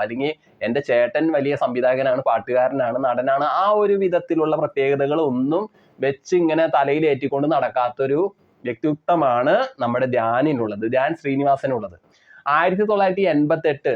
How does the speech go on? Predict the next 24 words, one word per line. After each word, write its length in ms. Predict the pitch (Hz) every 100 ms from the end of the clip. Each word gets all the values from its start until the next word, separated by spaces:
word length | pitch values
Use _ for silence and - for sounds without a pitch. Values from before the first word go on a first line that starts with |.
| - 127
ഡിസംബർ 360 | 135 156 165 156
ഇരുപതാം 400 | 135 139 156 156 160
തീയതിയാണ് 500 | 143 131 127 123 123 131
നമ്മുടെ 220 | 127 127 113
ധ്യാൻ 280 | 117 135 180 170 _ _ _
ഇങ്ങനെ 240 | 131 131 131 - 139
പിറന്നു 300 | 135 143 156
വീഴുന്നത്. 420 | 143 123 123 123 131
ശ്രീനിവാസന്റെ 580 | 135 123 127 123 131 139 139
രണ്ടാമത്തെ 420 | 123 123 123 135 135
മകനായിട്ട് 520 | 123 127 127 117 147 -
പിറവിയെടുത്തു. 720 | 131 123 123 117 113 - 165 226 -
ശ്രീനിവാസൻ 480 | 156 160 165 165 175 170
ഒരുപാട് 340 | 151 147 147 160
മികച്ച 260 | 143 139 143
തിരക്കഥകൾ 420 | 135 131 127 127 131 131
നമുക്ക് 200 | 120 127
തന്നിട്ടുണ്ട്. 380 | 123 120 117 123 120
മലയാളത്തിലെ 480 | 120 120 120 123 139 - - - _ _
സ-, 180 | 165 160 -
സമ്പൽ 340 | 156 170 180 190 -
സമൃദ്ധമായിട്ടുള്ള 800 | 170 175 170 190 190 180 175 175
തിരക്കഥകൾ 420 | 160 139 143 143 143
തന്നിട്ടുള്ള 420 | 139 135 131 135